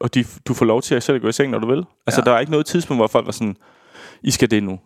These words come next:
Speaker 1: eller, "Vi skal møde klokken fire om morgenen." Det hele var sådan tilrettelagt efter, du kan bare sådan
Speaker 2: Ja.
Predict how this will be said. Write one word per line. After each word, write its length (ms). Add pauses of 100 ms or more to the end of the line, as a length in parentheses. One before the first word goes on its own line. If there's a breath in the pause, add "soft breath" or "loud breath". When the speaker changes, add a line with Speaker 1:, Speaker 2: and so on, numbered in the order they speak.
Speaker 1:
eller, 140
"Vi 60
skal 160
møde 160
klokken 240
fire 120
om 60
morgenen." 200
Det 80
hele 180
var 60
sådan 140
tilrettelagt 460
efter, 200
du 60
kan 100
bare 200
sådan 260 (260)
Speaker 2:
Ja. 100